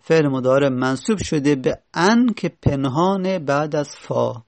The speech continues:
و واجبه که گفتیم پنهان بشه و فاعلش که انا هست، صالحاً که خب یا مفعول به بگیم یا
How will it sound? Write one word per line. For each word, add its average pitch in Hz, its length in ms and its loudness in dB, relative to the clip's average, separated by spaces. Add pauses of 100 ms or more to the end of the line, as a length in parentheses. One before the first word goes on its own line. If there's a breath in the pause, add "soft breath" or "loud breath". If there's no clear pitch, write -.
(2500)
و 135 60 -6
واجبه 135 540 0
که 120 120 -14
گفتیم 120 280 -10
پنهان 117 360 -8
بشه 113 260 -8
و 180 220 0 (160)
فاعلش 131 520 -4
که 135 200 -8
انا 127 200 -8
هست، 170 260 -10
صالحاً 156 400 -14 (100)
که 165 220 -10 (840)
خب - 240 -18
یا 151 160 -6
مفعول 127 540 -8
به 131 180 -4
بگیم 123 360 -8
یا 131 340 -2